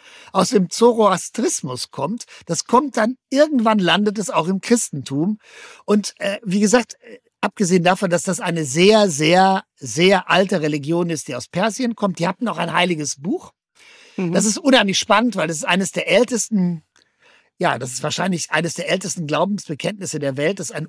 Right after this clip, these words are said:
Speaker 1: uraltes Buch. Das geht, wie gesagt, zurück auf ungefähr auf das Jahr zweitausend vor Christus.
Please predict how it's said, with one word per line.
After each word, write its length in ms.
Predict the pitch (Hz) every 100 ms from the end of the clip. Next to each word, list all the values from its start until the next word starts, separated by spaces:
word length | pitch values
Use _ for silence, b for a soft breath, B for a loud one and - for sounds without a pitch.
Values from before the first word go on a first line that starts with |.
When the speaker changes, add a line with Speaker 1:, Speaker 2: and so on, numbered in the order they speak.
| -
Speaker 1:
uraltes 920 | 247 285 285 - - 185 226 - 208
Buch. 340 | - 202 269 -
Das 180 | 151
geht, 200 | - 180
wie 80 | 196
gesagt, 320 | 165 156 180
zurück 260 | - 170 226
auf 100 | 160
ungefähr 300 | 185 190 170
auf 80 | 165
das 140 | 151
Jahr 120 | 160
zweitausend 540 | 147 160 165 160 143 147
vor 160 | 151
Christus. 440 | 131 214 - 233